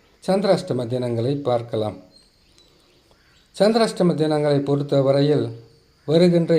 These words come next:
இருபத்தி ஏழாம் தேதி எட்டாம் மாதம் இரண்டாயிரத்தி இருபத்தி ஐந்து, ஆவணி மாதம் பதினோராம் தேதி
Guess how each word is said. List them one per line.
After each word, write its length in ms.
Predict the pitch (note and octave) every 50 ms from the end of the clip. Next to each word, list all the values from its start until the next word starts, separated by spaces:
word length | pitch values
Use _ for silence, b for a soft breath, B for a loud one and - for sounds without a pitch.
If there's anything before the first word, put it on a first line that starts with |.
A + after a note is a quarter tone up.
| D3 D3
இருபத்தி 420 | D#3+ F3+ F#3 G3+ F#3 F#3 - F3+ E3+ D3+ D3 D#3
ஏழாம் 300 | E3 E3+ F3 F3 E3 D#3 C#3
தேதி 280 | C#3+ C#3 C#3+ C#3 D3 D#3 D3 C3+ C3
எட்டாம் 360 | - - - E3 E3 D#3+ D#3 D3
மாதம் 320 | C3+ C3+ C3+ C#3+ D3+ D#3 C#3+ B2+
இரண்டாயிரத்தி 880 | C3 C3+ D#3 D#3 D#3 C#3+ C#3+ C#3 C3+ B2+ B2+ B2+ B2 B2 A#2 - - C#3+ C3+
இருபத்தி 440 | B2+ B2 B2+ C3 B2+ B2+ - - C3 C3 A#2+ A2+
ஐந்து, 300 | A2+ A2 G#2 G2+ G#2 G#2+ A#2 - - _ _ _ _ b b b b b b b b b b b b b b b b -
ஆவணி 440 | C#3 D#3+ F#3 G#3+ A3 G#3+ G3+ G3 F#3+ F3+ E3+
மாதம் 300 | D#3+ D#3+ D#3 D#3+ G3 G3 F#3+
பதினோராம் 600 | E3 D3 D#3+ E3 E3 E3 E3 E3+ E3+ F3 F3 E3+ -
தேதி 240 | D3 C#3+ D3+ E3